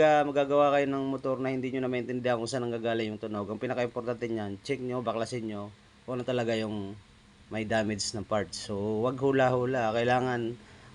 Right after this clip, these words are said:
o pwede nyong hulaan kasi madali lang naman hulaan. Pero pinaka-the best dyan,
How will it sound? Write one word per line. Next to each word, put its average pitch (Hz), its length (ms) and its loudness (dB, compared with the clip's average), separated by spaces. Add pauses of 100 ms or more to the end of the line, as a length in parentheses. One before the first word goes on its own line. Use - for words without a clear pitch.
(240)
o 117 160 -6
pwede 156 240 6
nyong 185 240 8
hulaan 170 480 8
kasi 143 400 4
madali 123 320 0
lang 123 160 2
naman 123 240 0
hulaan. 120 480 2
Pero 113 400 -2
pinaka-the 120 480 0
best 147 240 -2
dyan, 110 240 -2